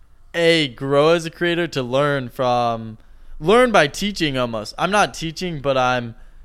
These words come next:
you know, I'm helping a larger creator come up with ideas and stuff. And so it's this cool place where it's, like, this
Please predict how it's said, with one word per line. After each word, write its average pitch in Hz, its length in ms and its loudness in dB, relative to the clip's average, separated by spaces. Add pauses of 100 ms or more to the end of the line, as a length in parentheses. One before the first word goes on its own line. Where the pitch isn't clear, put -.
you 139 140 -6
know, 131 320 2 (480)
I'm 151 220 2
helping 160 640 -2 (200)
a 139 60 -8
larger 139 320 0
creator 143 540 -2 (360)
come 151 180 0
up 139 120 0
with 135 120 -4
ideas 127 400 -2
and 135 140 -10
stuff. 131 400 -2 (300)
And 139 200 -4
so 143 600 4 (640)
it's 170 200 -2
this 165 140 -8
cool 220 200 -6
place 170 320 0
where 143 440 0
it's, 151 240 -8
like, 135 400 0
this 139 180 -6